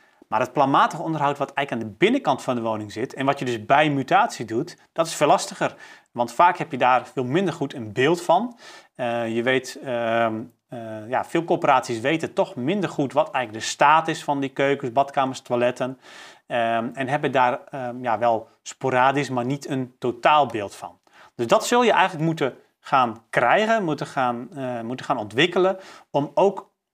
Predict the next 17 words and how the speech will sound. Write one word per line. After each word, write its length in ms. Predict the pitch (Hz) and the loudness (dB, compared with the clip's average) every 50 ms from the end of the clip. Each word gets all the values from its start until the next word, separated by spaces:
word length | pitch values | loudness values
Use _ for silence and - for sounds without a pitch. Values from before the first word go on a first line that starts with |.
| - 131 104 | -14 -10 -2
daar 440 | - 131 139 170 196 311 311 - - | 2 4 6 6 6 4 2 -2 -6
een 100 | - 151 | -10 -10
goede 260 | - - 220 196 185 - | -6 -4 -4 -4 -4 -4
inschatting 480 | 160 190 190 - - 247 220 226 196 | -4 -6 -6 -4 -4 -4 -6 -6 -6
van 120 | - 196 180 | -6 -4 -4
te 80 | 175 | -4
kun-, 360 | 175 - 165 156 156 156 - _ _ | -4 -4 -4 -4 -4 -6 -10 _ _
kunnen 200 | - 165 147 143 | -4 -4 -2 0
maken 320 | 143 147 151 151 151 147 | 2 2 2 0 -2 -6
op 80 | 120 - | -10 -8
voorhand 560 | - - 202 226 233 202 151 135 151 165 160 | -4 -2 0 2 2 4 4 4 2 2 0
van 140 | - 147 143 | -2 0 2
wat 180 | 202 202 - | 2 2 2
er 80 | 185 139 | 0 -2
op 180 | 127 127 - | -4 -4 -4
je 60 | - 160 | 0 2
afkomt 560 | 185 202 208 - - - 123 127 151 165 | 4 2 2 2 0 -2 -2 -2 -2 -4